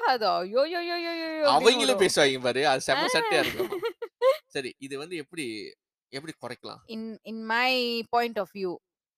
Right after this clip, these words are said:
Speaker 1: நம்ம ஜெனரேஷன்ல I really hope இந்த விஷயங்க எல்லாமே பிரேக் ஆயிடணும். நம்ம அடுத்த அடுத்த வர ஜெனரேஷனுக்கு நம்ம வந்துட்டு நல்ல விஷயங்கள மட்டும், ரைட் வேல்யூஸ் மட்டும் டீச் பண்ணுவோம். இந்த மாரி நார்ம் ஆயிடுச்சு, இதுதான் கரெக்ட், இந்த மாரி விஷயம் வேண்டவே வேண்டாம்.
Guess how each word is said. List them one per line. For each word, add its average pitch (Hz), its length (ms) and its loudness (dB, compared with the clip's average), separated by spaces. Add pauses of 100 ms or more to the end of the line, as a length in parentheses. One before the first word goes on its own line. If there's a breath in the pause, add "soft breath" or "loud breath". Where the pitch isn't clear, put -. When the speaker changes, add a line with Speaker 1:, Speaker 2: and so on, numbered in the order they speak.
(280)
Speaker 1:
நம்ம 269 380 0
ஜெனரேஷன்ல 277 800 -2 (140)
I 196 200 0
really 277 400 -4
hope 269 260 2
இந்த 220 220 -10
விஷயங்க 262 400 -4
எல்லாமே 240 400 -4
பிரேக் 190 280 -8
ஆயிடணும். 165 320 -8
நம்ம 190 200 -4
அடுத்த 240 320 0
அடுத்த 269 240 4
வர 220 260 0
ஜெனரேஷனுக்கு 214 800 -2 (420)
நம்ம 220 260 -2
வந்துட்டு 269 380 -4
நல்ல 247 340 2
விஷயங்கள 247 440 -2
மட்டும், 226 360 2
ரைட் 254 320 2
வேல்யூஸ் 214 380 0
மட்டும் 214 280 -6
டீச் - 240 -14
பண்ணுவோம். 170 280 -10 (260)
இந்த 247 180 -6
மாரி 294 260 2 (200)
நார்ம் 262 360 2
ஆயிடுச்சு, 214 440 -2 (260)
இதுதான் 220 380 -2
கரெக்ட், 226 380 0
இந்த 262 240 -6
மாரி 285 180 0
விஷயம் 214 320 -4
வேண்டவே 233 340 0
வேண்டாம். 165 280 -6